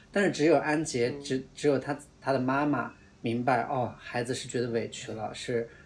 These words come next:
Speaker 1: 因为我们没有，
Speaker 2: 嗯。
Speaker 1: 没有陪他去拍照，然后所以他突然意识到自己错了，然后他就对着船开始大喊。我觉得他的这个举动，就像刚刚阿兰说的，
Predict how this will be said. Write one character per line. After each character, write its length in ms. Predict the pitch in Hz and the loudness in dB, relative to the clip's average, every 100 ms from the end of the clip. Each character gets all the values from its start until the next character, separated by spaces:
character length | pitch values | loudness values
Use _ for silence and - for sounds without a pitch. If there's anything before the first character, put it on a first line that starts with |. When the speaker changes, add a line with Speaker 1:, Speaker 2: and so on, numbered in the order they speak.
| - | -6
Speaker 1:
因 120 | 143 131 | 0 2
为 60 | |
我 100 | 110 | 2
们 160 | 107 117 | 0 0
没 120 | 110 | 2
有， 100 | 123 | 2
Speaker 2:
嗯。 100 | 127 - | 0 -6
Speaker 1:
没 120 | 117 | -4
有 100 | 120 | -4
陪 120 | 120 | -2
他 120 | 113 117 | -4 -4
去 140 | - - | -8 -8
拍 180 | 117 | -6
照， 260 | 113 117 110 - | -2 -2 -2 -6
然 120 | 117 | -6
后 120 | 123 | -6
所 260 | - 107 131 | -6 -2 0
以 240 | 127 117 - - - - | 0 -4 -12 -20 -20 -4
他 140 | 170 | 2
突 160 | 180 190 | 2 2
然 120 | 170 | 0
意 120 | 170 | 0
识 140 | 147 135 | 0 0
到 100 | 113 | -4
自 140 | - | -4
己 80 | 113 | -12
错 340 | - - 107 | -10 -6 -6
了， 140 | 117 - - - - - | -6 -12 -18 -20 -20 -8
然 100 | 110 | -2
后 80 | 127 | -2
他 160 | 127 | 0
就 140 | 139 127 | 0 2
对 180 | 147 120 | 4 4
着 120 | 110 | 2
船 280 | - 104 107 | -4 -8 -8
开 140 | 113 | -8
始 100 | 120 | -8
大 200 | 135 110 | -6 -8
喊。 240 | - - - | -8 -12 -8
我 100 | 123 | 0
觉 120 | 156 | 0
得 60 | 175 | 2
他 260 | 202 226 | 4 6
的 160 | 214 139 | 6 4
这 160 | - 165 | 4 2
个 80 | 131 | 2
举 240 | - 110 | -2 -8
动， 340 | 110 147 127 - - - - - - - - - | 0 2 2 -4 -20 -20 -20 -20 -20 -20 -18 -2
就 100 | 151 | 6
像 160 | 143 | 6
刚 120 | 139 | 6
刚 80 | 147 | 2
阿 140 | 156 147 | 2 2
兰 200 | 113 117 | 0 -4
说 220 | 131 120 | -4 -2
的， 160 | 117 | -4